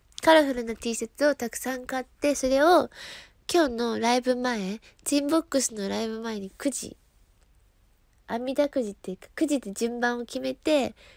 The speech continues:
上から順番に取ってった色だから、ほんとランダム。別に、チリの今回のジャンピングアップが、あの、ビビッ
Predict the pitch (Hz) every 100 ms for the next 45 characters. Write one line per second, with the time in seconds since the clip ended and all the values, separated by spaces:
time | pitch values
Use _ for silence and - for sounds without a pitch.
0 | _ - 247 262 262 262 254 254 262 254
1 | 247 269 - 202 - 190 202 196 190 202
2 | 202 - 302 - 302 320 277 226 196 -
3 | _ _ _ _ - 247 - 254 269 262
4 | - - - - 294 269 247 _ 247 247
5 | - 254 247 214 208 202 202 220 220 220
6 | 220 226 220 - 220 247 254 - - -
7 | 202 208 202 202 226 - 208 208